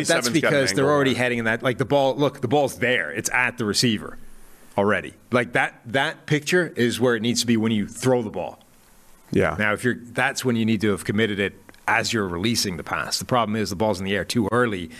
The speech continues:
Speaker 1: and twenty-seven there has the angle to go catch it.
Speaker 2: The, the risk to these plays is you're, when you put the ball in the hands of, like, receivers and have them make those quick decisions that, say, a quarterback's used to making,
Speaker 1: Yeah.
Speaker 2: like an option quarterback type of thing.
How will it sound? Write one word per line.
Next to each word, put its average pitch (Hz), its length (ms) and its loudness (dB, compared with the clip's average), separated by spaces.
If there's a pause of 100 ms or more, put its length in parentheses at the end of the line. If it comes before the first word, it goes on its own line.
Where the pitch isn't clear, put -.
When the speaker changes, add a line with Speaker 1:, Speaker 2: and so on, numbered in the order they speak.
(180)
Speaker 1:
and 95 100 -2
twenty-seven 117 640 0
there 95 220 0
has 98 160 -2
the 98 100 -2
angle 107 240 0
to 95 80 -4
go 87 140 -2
catch 123 340 -2
it. - 100 -12 (340)
Speaker 2:
The, 135 240 2
the 143 200 2
risk 143 400 0
to 147 80 0
these 113 220 0
plays 95 360 2
is 98 160 0
you're, 113 240 4
when 110 180 2
you 107 60 4
put - 160 0
the 104 60 -4
ball 104 160 4
in 101 80 -2
the 92 60 -4
hands 95 320 0
of, 87 140 0
like, 87 200 0
receivers 104 560 2
and 92 100 -4
have 92 220 0
them 92 160 2
make 90 240 0
those 92 200 2
quick - 280 -2
decisions 98 500 0
that, 90 160 0
say, 87 120 2
a 78 40 -4
quarterback's 98 560 0
used 107 180 -2
to 110 60 0
making, 107 300 0
Speaker 1:
Yeah. 82 140 2
Speaker 2:
like 80 120 -2
an 87 80 -2
option 90 340 -2
quarterback 95 460 2
type 104 160 -2
of - 80 -8
thing. 107 180 0